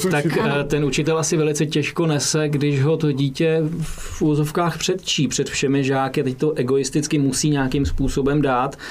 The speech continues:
Speaker 1: a ta práce je tam asi hodně těžší, když pracuji s dospělým člověkem. Toho malého přeci jenom nějakým způsobem ohýbám, vedu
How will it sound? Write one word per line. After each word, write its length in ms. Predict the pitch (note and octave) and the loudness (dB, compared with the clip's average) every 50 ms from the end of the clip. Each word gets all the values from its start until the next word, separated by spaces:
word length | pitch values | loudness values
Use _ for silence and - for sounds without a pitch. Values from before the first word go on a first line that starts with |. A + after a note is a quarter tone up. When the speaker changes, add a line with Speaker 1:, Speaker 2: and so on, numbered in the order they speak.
| - - - - - | -14 -16 -16 -10 -6
Speaker 1:
a 220 | - - - - - - - - | -4 -2 -2 -4 -6 -8 -8 -4
ta 120 | C3 B2 | -4 -2
práce 380 | B2+ B2 B2 A#2+ A#2+ - - C#3+ | -2 0 -2 0 0 0 0 0
je 80 | C3+ | 0
tam 160 | C3 C#3+ C#3 | 0 0 0
asi 180 | C#3+ C#3+ - D#3+ | 0 0 0 0
hodně 260 | B2+ C3+ C3+ D3 D3+ | 0 0 0 0 0
těžší, 300 | C#3+ - A3 G#3+ - - | 0 0 0 0 0 0
když 140 | A#2+ G#2+ - | 0 -2 -2
pracuji 300 | - G#2+ G#2 - A2+ G#2 | -2 -2 -2 0 0 2
s 40 | G2 | 2
dospělým 380 | G#2 - - - A2 G#2+ G#2+ | 0 0 0 -2 0 0 0
člověkem. 460 | G2+ - A2 G2+ G2 F#2+ - G2 F2+ E2+ | 0 2 2 2 2 2 0 0 0 0
Toho 140 | - C#3 | 0 0
malého 300 | D#3 C3+ C3+ C#3+ C#3+ D#3+ | 0 2 2 2 0 0
přeci 300 | D#3 - D#3+ - - D3+ | 0 -2 -4 -2 0 0
jenom 340 | C#3+ C#3 C#3+ D3 D3 D3+ C#3+ | 0 2 2 2 2 2 2
nějakým 380 | C3 A#2+ A2+ A2+ A2+ - D3 C#3 | 2 2 0 0 -2 -2 -2 -2
způsobem 440 | - - D#3 C3 - D#3 C#3+ A#2+ G#2+ | -2 -2 -4 -2 0 0 0 0 0
ohýbám, 460 | - - F#2+ A2+ B2 C#3+ C#3+ C#3+ C3+ A2+ | -2 0 0 0 0 0 0 0 2 2
vedu 320 | G#2 G#2 G#2+ B2+ D3 D3 | 2 2 2 2 0 0